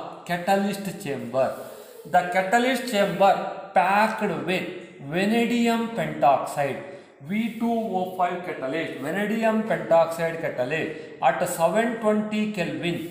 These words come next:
seven twenty Kelvin and two bar pressure, two bar pressure. Here sulfur dioxide oxidized to sulfur trioxide, two S O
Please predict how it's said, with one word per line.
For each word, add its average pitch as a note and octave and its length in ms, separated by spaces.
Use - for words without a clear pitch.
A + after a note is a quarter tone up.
seven G3+ 420
twenty G3 400
Kelvin C#3+ 800
and F3+ 360
two B3 240
bar G3+ 180
pressure, C#3 580
two G3+ 180
bar F3+ 160
pressure. B2 400
Here A3 600
sulfur A#3+ 540
dioxide D#3+ 640
oxidized F#3+ 1120
to F#3+ 100
sulfur G3+ 560
trioxide, C#3 720
two A#3+ 240
S - 200
O F3+ 140